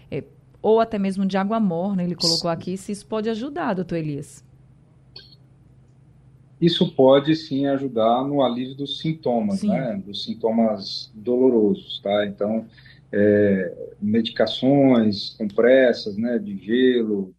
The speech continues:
Speaker 2: compressa quente, né, podem sim dar algum alívio das dores, né?
Speaker 1: Uhum. E tem aqui uma pergunta também do Marcos Dias Pacheco, isso mesmo. Ele diz que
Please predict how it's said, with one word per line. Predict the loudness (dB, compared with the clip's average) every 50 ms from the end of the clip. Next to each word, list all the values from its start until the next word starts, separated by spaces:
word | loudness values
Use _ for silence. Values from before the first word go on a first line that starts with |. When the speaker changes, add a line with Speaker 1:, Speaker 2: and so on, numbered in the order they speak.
| _
Speaker 2:
compressa | -12 -12 -6 -2 -2 -2 -2 0 -2 -2 -2 -2 -2 _
quente, | -4 0 2 4 4 4 4 4 2 -2 -4 -2
né, | -2 -2
podem | -2 2 4 6 6 6 4 2 0
sim | 0 -2 -4 -2 -2 0
dar | 2 4 4
algum | 4 2 0 -4 -6 -6 -6 -4 -4 -4
alívio | -4 -4 -4 -2 -4 -4 -4 -6
das | -2 -2 -2 -2 -2 -6
dores, | -8 -8 -8 -8 -8 -14 -18 -18 _ _ _ _ _ -12
né? | -8 -8 -8 -8 -10 _ _ _ _ _ -6
Speaker 1:
Uhum. | -4 -4 -4 -4 -6 -8 -8 -8 -10 -12 -18 -20 -20 -20 -20 -20 -20 -20 _ _ -2
E | 0 0 2 0 -2 -4 -8 -14 _ -20 _ _ _ -10 -6
tem | -4 -2 0 -2
aqui | -2 -2 -4 -4 -2
uma | -2 -4 -4
pergunta | -4 -4 -4 -4 -4 -4 -6 -6 -8 -8
também | -8 -8 -6 -4 -2 0 0 0 -2 -4 -8 -12 _ _ -20 _ _ _ _ _ _ _ _ -16
do | -10 -6 -6 -4 -4 -4 -4 -6 -6
Marcos | -8 -6 -4 -2 -2 -2 -2 -4 -6 -6 -6 -6 -6
Dias | -6 -6 -6 -4 -4 -4 -4 -6 -12 -18 _ _ _ _ -8
Pacheco, | -8 -8 -8 -8 -10 -12 -8 -8 -8 -8 -10 -10 -10 -10
isso | -10 -8 -6 -6
mesmo. | -6 -6 -8 -8 -8 -8
Ele | -6 -6 -6 -8
diz | -8 -10 -12 -14
que | -10 -8 -6 -6 -4 -6 -6 -8 -8